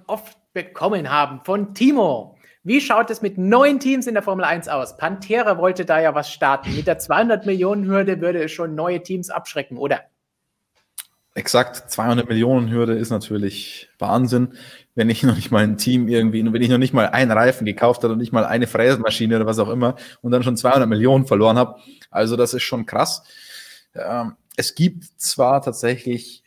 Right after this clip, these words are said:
Speaker 2: die Möglichkeit, dass alle darauf verzichten können, auf diese Geldausschüttung, dass man sich nicht einkaufen muss. Hm,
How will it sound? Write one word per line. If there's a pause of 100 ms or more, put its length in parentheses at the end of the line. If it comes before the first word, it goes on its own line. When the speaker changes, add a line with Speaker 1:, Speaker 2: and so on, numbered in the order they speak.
(100)
Speaker 2:
die
Möglichkeit,
dass
alle
darauf
verzichten
können, (440)
auf
diese
Geldausschüttung,
dass
man
sich
nicht
einkaufen
muss. (560)
Hm,